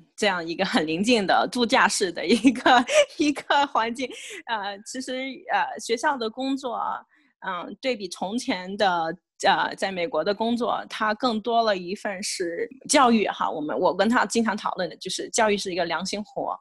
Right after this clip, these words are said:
真的，就他，他在学校里面，他是经常会额外的付出了，就是我们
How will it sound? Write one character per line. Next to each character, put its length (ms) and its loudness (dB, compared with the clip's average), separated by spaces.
真 160 4
的， 200 4
就 160 2
他， 400 4
他 320 4
在 160 -2
学 160 -6
校 220 -4
里 120 -10
面， 200 -12
他 180 -8
是 120 -6
经 180 -4
常 180 -2
会 380 -4
额 80 0
外 160 4
的 80 -4
付 200 -6
出 260 -6
了， 160 -2
就 100 -6
是 180 -2
我 200 -4
们 240 -6